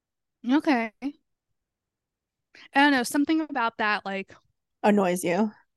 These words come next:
Speaker 1: Yeah.
Speaker 2: I know.
Speaker 1: Yeah.
Speaker 2: <laughs>
Speaker 1: Uh, yeah. That, something about that annoys me, but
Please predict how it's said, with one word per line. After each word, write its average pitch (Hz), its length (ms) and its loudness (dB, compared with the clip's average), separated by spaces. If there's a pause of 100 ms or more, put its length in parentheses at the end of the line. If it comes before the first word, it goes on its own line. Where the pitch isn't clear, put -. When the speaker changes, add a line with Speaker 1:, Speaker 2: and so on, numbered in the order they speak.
(460)
Speaker 1:
Yeah. 214 360 2 (440)
Speaker 2:
I 220 120 6
know. 262 240 4 (300)
Speaker 1:
Yeah. 254 200 6 (100)
Speaker 2:
<laughs> - 60 -20 (260)
Speaker 1:
Uh, 240 420 2 (120)
yeah. 240 280 0 (100)
That, 262 220 -2
something 302 280 2
about 220 200 -2
that 202 100 -8
annoys 196 400 -10
me, 196 140 -6
but 208 400 -2